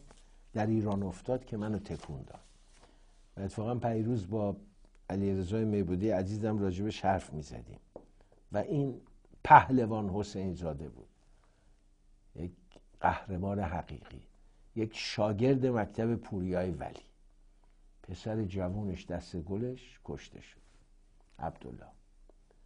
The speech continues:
قاتل رو گرفتن طبق قانون قصاص، قانون ضد اخلاق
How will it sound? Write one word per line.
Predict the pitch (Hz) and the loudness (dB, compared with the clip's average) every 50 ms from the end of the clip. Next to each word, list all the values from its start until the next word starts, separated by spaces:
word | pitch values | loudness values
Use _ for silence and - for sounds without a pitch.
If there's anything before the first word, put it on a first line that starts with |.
| - - - - - - - | -20 -20 -20 -20 -16 -8 -2
قاتل | 95 95 - - 113 107 | -2 -2 0 0 0 2
رو | 110 | 2
گرفتن | 98 92 87 85 85 76 - - 92 101 120 143 165 - - - - - _ - - - _ _ - - - | 2 0 0 -2 -2 -4 -6 -6 -6 -6 -6 -8 -10 -12 -16 -20 -20 -20 _ -20 -20 -20 _ _ -20 -20 -10
طبق | - - 101 90 92 101 98 - | -4 -4 -2 -2 -2 -2 -4 -4
قانون | - 98 95 92 98 101 95 95 87 | -2 -2 -2 0 0 0 0 -2 -2
قصاص، | 90 98 92 87 - - 95 113 135 139 - - - - - - - - - - - - - | -2 -2 -4 -4 0 2 6 6 6 6 2 -2 -16 -20 -20 -20 -20 -20 -20 -20 -20 -14 -8
قانون | - 85 90 92 98 101 101 98 - - - - - 104 | -6 -6 -4 -2 -2 -2 -2 -4 -6 -8 -16 -16 -12 -8
ضد | 98 98 104 120 113 98 - - - - - 101 101 95 90 160 - - - - - - - - - - - - - - - - - - - - | -2 2 2 2 2 2 -2 -6 -8 -4 -2 0 0 0 -2 -6 -10 -16 -20 -20 -20 -20 -20 -20 -20 -20 -20 -20 -20 -20 -20 -20 -20 -6 0 4
اخلاق | - 113 - - - 131 139 127 113 98 - - - | 4 4 4 4 8 10 10 10 10 8 6 -2 -14